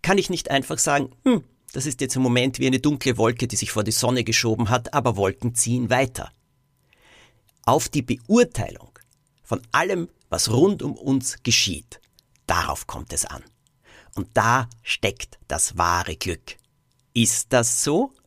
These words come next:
Probiert es aus. Ich bitte euch immer, schickt diesen Freudekick an alle Freundinnen und Freunde, an alle Menschen, denen er nützlich sein kann. Oder erzählt davon. Ich freue mich, wenn ihr den Freudekick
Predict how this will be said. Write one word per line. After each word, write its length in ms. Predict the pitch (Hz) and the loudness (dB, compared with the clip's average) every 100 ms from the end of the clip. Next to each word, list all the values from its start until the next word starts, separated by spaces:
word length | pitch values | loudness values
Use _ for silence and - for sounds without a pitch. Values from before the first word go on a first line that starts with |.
| _ _ _ _ _ _ _ _ | _ _ _ _ _ _ _ _
Probiert 320 | 165 120 110 | 0 2 0
es 120 | 107 | -2
aus. 300 | - - - - _ _ _ _ - - - _ _ _ | -6 -8 -10 -14 _ _ _ _ -18 -18 -18 _ _ _
Ich 140 | 208 | 0
bitte 260 | 262 254 196 | 2 4 6
euch 180 | 156 - | 6 4
immer, 380 | 165 151 110 110 _ _ _ _ | 4 4 0 -2 _ _ _ _
schickt 400 | - - - - | -2 0 0 -2
diesen 420 | 175 131 113 85 - - | -2 0 0 -2 -8 -18
Freudekick 920 | - - 120 170 120 - - - - | -10 -4 -2 -2 -4 -6 -8 -14 -8
an 120 | 139 139 | -2 2
alle 180 | 180 | 2
Freundinnen 440 | - 139 170 143 139 | 2 0 0 0 -2
und 100 | 127 | -2
Freunde, 460 | - 139 151 127 - - - | -2 0 2 0 -2 -14 -6
an 120 | - 165 | -2 0
alle 220 | 180 214 | 2 2
Menschen, 560 | 156 165 - 147 127 - _ _ _ - | 2 2 2 0 -2 -6 _ _ _ -2
denen 200 | 120 117 | 0 0
er 200 | 101 98 - | -2 -6 -2
nützlich 440 | 120 117 - - | 0 0 -2 -4
sein 200 | - - | -6 -8
kann. 220 | - - - _ _ | -14 -18 -20 _ _
Oder 220 | 202 196 139 | 4 4 2
erzählt 440 | 123 107 92 - | 0 0 -2 -4
davon. 340 | - - - - _ _ _ _ - - - _ - | -10 -12 -16 -20 _ _ _ _ -20 -20 -20 _ -6
Ich 160 | 113 | -4
freue 220 | - 165 | 0 0
mich, 320 | 202 147 - _ | 0 -2 -8 _
wenn 240 | - 123 131 | -2 0 2
ihr 120 | 139 | 0
den 120 | 120 | 0
Freudekick 600 | - 104 98 - - - | 0 -2 -2 -4 -10 -14